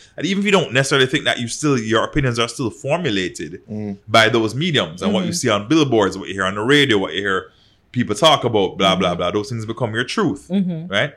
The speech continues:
Speaker 1: And when we first started traveling, I remember, I remember being in, I think it was Dubai, and I turned on Al Jazeera,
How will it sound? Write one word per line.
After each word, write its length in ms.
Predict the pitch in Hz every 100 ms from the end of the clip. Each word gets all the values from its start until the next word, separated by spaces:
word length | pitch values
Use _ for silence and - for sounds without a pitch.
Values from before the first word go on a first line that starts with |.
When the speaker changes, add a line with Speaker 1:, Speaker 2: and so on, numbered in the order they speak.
| _ _ -
Speaker 1:
And 160 | 104 107
when 320 | 95 107 156
we 80 | 156
first 240 | 147 156 147
started 220 | 123 107
traveling, 260 | 175 160
I 60 | 107
remember, 260 | 110 110 107
I 60 | 113
remember 240 | 160 117
being 320 | 92 107 104 101
in, 320 | 95 92 92 - _ _ _ _ -
I 40 |
think 100 | 113
it 20 |
was 140 | 123 95
Dubai, 460 | 95 87 - 58 - _ _ _
and 100 | 92
I 20 |
turned 260 | 92 110 104
on 120 | 92
Al 180 | 78 95
Jazeera, 480 | 95 87 92 80